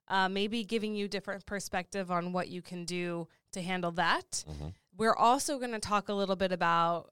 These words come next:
Speaker 1: um, parent alienation, um, child support, and keeping your kid from the other family for, due to child support issues.
Speaker 2: Or them keeping them from you.
Speaker 1: Yep.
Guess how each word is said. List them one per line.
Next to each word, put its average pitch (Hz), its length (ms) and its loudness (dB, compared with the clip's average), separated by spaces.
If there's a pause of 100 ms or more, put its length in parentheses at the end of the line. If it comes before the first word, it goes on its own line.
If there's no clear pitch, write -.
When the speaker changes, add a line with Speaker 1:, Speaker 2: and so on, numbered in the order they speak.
Speaker 1:
um, 160 520 -2
parent 220 480 -2
alienation, 196 880 -2 (480)
um, 170 460 -2
child 202 500 0
support, 202 760 -4 (360)
and 180 120 -6
keeping 190 400 -4
your 180 120 -2
kid 185 580 -4
from 185 160 -2
the 180 160 -4
other 175 180 -2
family 185 520 -2
for, - 280 -10
due 180 140 -4
to 160 80 -8
child 175 400 0
support - 260 -2
issues. 190 300 -2
Speaker 2:
Or 185 80 2
them 92 180 2
keeping 98 300 -2
them 87 140 -2
from 71 160 -4
you. 73 440 -4
Speaker 1:
Yep. 180 400 -2